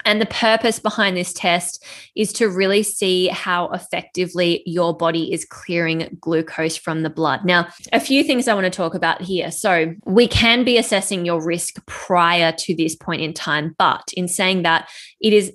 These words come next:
natural for you to become slightly more insulin resistant, or we would say carbohydrate intolerant during pregnancy, where your blood sugar is slightly higher than normal. And that is a normal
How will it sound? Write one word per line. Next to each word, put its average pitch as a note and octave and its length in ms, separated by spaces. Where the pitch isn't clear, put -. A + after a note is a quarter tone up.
natural F3+ 540
for G#3 220
you F#3 140
to F#3 120
become F#3 460
slightly F#3 400
more F3 340
insulin F3 500
resistant, A#3 640
or F3 100
we E3+ 100
would E3 160
say E3 220
carbohydrate E3 840
intolerant A3 640
during G3+ 240
pregnancy, F#3+ 640
where E3+ 100
your E3 120
blood E3+ 280
sugar E3 320
is D#3+ 180
slightly E3 320
higher E3 300
than D#3+ 220
normal. F#3+ 400
And F#3 120
that G3+ 140
is G#3+ 120
a A3 60
normal G3+ 720